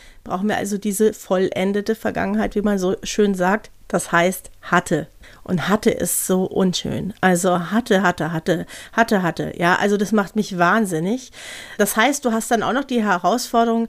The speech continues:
zu zeigen, okay, ich gehe jetzt noch weiter in die Vergangenheit, ich brauche auf jeden Fall irgendeinen Hinweis, einen hatte, und dann muss ich aber auch wieder in die normale Vergangenheit zurückfinden, ohne dass der Leser denkt, er ist jetzt nicht mehr in der Vergangenheit der Vergangenheit, sondern,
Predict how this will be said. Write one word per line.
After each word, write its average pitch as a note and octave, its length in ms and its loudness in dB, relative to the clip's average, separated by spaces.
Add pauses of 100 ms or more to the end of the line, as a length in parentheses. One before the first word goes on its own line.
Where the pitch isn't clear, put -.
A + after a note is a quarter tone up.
(360)
zu - 140 -2
zeigen, A3+ 400 2
okay, A3+ 320 -2
ich - 240 -2
gehe A3 140 0
jetzt G3+ 200 -2
noch F3+ 300 -2
weiter F3+ 420 2
in A3+ 60 0
die A3+ 100 0
Vergangenheit, G#3 560 0
ich G3 120 -12
brauche F3+ 180 2
auf F3+ 120 -4
jeden G#3 180 0
Fall F#3+ 180 0
irgendeinen G3 340 -2
Hinweis, A3 760 2
einen F3+ 260 -6
hatte, C4 400 2 (260)
und G#3+ 180 -2 (120)
dann B3 540 2 (100)
muss A3 260 -2
ich G#3 140 -2
aber G3 160 0
auch - 100 -6
wieder G#3+ 160 -2
in G#3 120 -2
die G#3 80 0
normale G3+ 680 2 (280)
Vergangenheit G#3 520 2
zurückfinden, A3 540 0
ohne D4+ 320 0
dass G#3+ 220 -2
der G3 100 2
Leser G3+ 380 2
denkt, A3 600 0 (300)
er - 200 2
ist - 180 -2
jetzt G#3 280 -2
nicht C#4 300 0
mehr G3 220 2
in G3+ 100 0
der F3+ 240 0 (400)
Vergangenheit F#3 800 0
der F3+ 80 0
Vergangenheit, G3+ 680 0
sondern, G3 460 -2